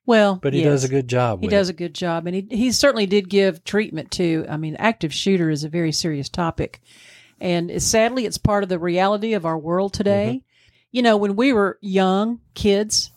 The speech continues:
Speaker 1: these kinds of things were unheard of in our lifetime.
Speaker 2: Oh,
Speaker 1: We
Speaker 2: no.
Speaker 1: just never heard of anything like this. And now our kids and grandkids, it's an everyday part of their world. And it's just a sad, tragic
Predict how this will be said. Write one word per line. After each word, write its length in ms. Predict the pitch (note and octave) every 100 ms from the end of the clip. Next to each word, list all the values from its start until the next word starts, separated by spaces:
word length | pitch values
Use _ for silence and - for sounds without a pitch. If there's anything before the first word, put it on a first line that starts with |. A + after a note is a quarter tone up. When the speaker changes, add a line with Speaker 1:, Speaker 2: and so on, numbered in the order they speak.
| -
Speaker 1:
these 200 | G#3+ G3+
kinds 300 | G#3+ G3+ F3
of 80 | E3
things 220 | F#3+ E3+
were 80 | F3+
unheard 300 | D#3+ F3 E3+
of 260 | D#3 C#3+ -
in 120 | -
our 120 | E3 D#3
lifetime. 440 | D3 - D#3+ D3 D3
Speaker 2:
Oh, 40 | C3
Speaker 1:
We 60 |
Speaker 2:
no. 20 |
Speaker 1:
just 260 | A2+ F#2+ -
never 160 | F3 E3+
heard 160 | E3+ D#3+
of 80 |
anything 380 | F#3 B3+ B3+ A#3
like 260 | G3 F#3 -
this. 320 | E3 D#3 - - - - -
And 280 | F3+ E3+ F3
now 400 | F#3 G#3+ A#3+ G3+
our 240 | D#3 G3+ A3
kids 360 | - A3+ G3
and 120 | F#3 E3+
grandkids, 640 | F3+ A3+ - F3 E3+ G3+
it's 180 | G#3+ E3+
an 160 | D3+ -
everyday 320 | D#3+ D#3+ F3+
part 280 | F3+ - F#3
of 20 |
their 120 | F#3+ F#3+
world. 440 | F#3 G#3 E3+ D#3
And 160 | - E3
it's 140 | -
just 280 | - F3 -
a 40 |
sad, 640 | D#3 - - F#3+ F#3+ F#3+ F#3
tragic 640 | - G3+ F#3 E3 E3+ -